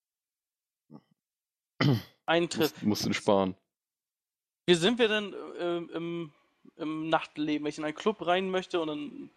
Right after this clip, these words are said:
Speaker 1: kommt der Eintritteffekt, ich muss Geld zahlen, dann sag ich, nee, ich hab kein Geld, aber ich will trotzdem rein und dann,
Speaker 2: <laughs>
Speaker 1: dann prügel ich mich ein bisschen, verliere
Speaker 2: Dann,
Speaker 1: natürlich, weil ich
Speaker 2: äh,
Speaker 1: kann nix und
Speaker 2: äh,
Speaker 1: naja.
Speaker 2: äh, äh.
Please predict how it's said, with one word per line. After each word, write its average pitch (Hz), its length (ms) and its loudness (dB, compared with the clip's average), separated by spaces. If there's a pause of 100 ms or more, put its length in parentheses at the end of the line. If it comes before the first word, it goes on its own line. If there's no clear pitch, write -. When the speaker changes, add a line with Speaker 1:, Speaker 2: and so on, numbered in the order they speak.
Speaker 1:
kommt 165 200 0
der - 100 2
Eintritteffekt, 170 720 0
ich 151 120 -4
muss 165 220 -4
Geld 170 220 4
zahlen, 170 200 2
dann 160 120 0
sag 156 100 2
ich, 156 160 -2
nee, 185 180 0
ich - 120 -8
hab 185 120 0
kein 165 160 -2
Geld, 175 200 2
aber 175 100 0
ich - 100 -8
will 165 60 -4
trotzdem 170 340 0
rein 175 280 4
und 156 100 -2
dann, 156 160 2
Speaker 2:
<laughs> - 1160 0
Speaker 1:
dann 175 120 8
prügel 226 380 6
ich 202 60 -4
mich 220 160 0
ein 208 120 0
bisschen, 208 300 -2
verliere 190 340 2
Speaker 2:
Dann, 262 160 6
Speaker 1:
natürlich, 165 280 2
weil 160 80 6
ich 156 60 -2
Speaker 2:
äh, - 40 -10
Speaker 1:
kann 185 140 2
nix 196 260 -2
und 151 300 -8 (500)
Speaker 2:
äh, 131 220 6
Speaker 1:
naja. 120 640 4
Speaker 2:
äh, - 0 -
äh. - 40 -4